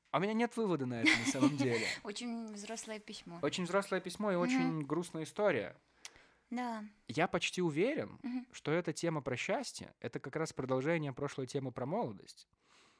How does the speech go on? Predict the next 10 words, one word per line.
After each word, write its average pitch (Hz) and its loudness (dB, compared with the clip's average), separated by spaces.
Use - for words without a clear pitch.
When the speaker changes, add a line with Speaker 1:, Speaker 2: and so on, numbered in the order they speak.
Speaker 1:
И, 123 2
возможно, 156 2
молодость 135 0
и 117 -4
есть 156 -2
как - -8
раз 98 -4
то 104 -12
счастье, - -6
которое 101 -8